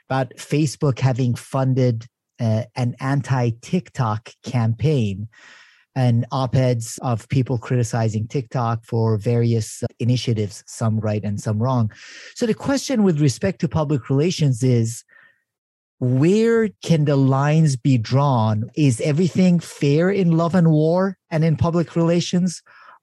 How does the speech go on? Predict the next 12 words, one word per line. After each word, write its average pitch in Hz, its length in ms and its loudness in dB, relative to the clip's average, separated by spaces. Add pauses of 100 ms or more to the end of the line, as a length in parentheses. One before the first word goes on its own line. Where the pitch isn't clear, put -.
(100)
Or 185 500 2 (180)
are 151 180 2
there 151 180 2
crossing 143 520 -2
the 135 80 2
lines, 139 460 0
and 123 240 2
where 143 240 2
would 139 200 0
those 127 240 2
lines 120 380 0
be? 104 320 -2